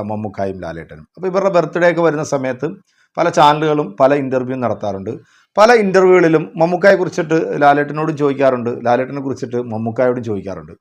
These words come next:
അവരവരുടെ വ്യക്തിപരമായിട്ടുള്ള അഭിപ്രായങ്ങൾ പല സ്ഥലത്തും പങ്കുവെക്കാറുമുണ്ട്. വ്യത്യസ്തമായിട്ടുള്ള ഒരു പ്രോഗ്രാം, ആ, നമ്മുടെ മലയാള മനോരമ ചാനലിനകത്ത് നടന്നു. അതിനകത്ത്, ആ, ഒരു കമ്പനിയിലെ കുറേ സ്റ്റാഫുകൾ മമ്മൂക്കായെ കുറിച്ചിട്ട് ലാലേട്ടനോട് ചില ചോദ്യങ്ങൾ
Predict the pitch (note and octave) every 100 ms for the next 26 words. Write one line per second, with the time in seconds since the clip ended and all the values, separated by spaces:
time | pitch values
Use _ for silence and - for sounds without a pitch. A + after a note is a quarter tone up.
0 | - D#3+ E3+ D#3+ D#3+ C#3 - D3+ D3 D3+
1 | D3 C#3 D#3 - - _ - D3 F3 F3
2 | G#3 D#3+ C#3+ D3 - D3 D3 B2+ B2 C3+
3 | - A#2 A#2+ B2 D#3 C3+ C3 G#2+ D#2+ -
4 | _ _ E3+ G3+ G3+ A3 F#3 D3+ D3 D3
5 | C#3+ C#3 D3 D3 B2 A2+ _ - A#2 A2+
6 | A#2+ B2 B2 B2 B2 B2 A2+ A2 A2 A2
7 | G2+ F#2 F#2+ G2 F#2+ F2 A2 D3+ F3+ F3
8 | G3+ - - _ _ D#3+ D3 F#3+ G#3 F3
9 | E3 F3 F#3 F#3+ F3+ E3+ D#3 D3+ - C3+
10 | C#3 C#3 D3 A2 G#2 - D3 F#3+ G3 G3
11 | C#3+ A2+ A2 A#2 A#2+ C3 D3+ D#3+ C3 A2+
12 | G#2+ A2+ G#2+ A2 - C#3+ D3+ D#3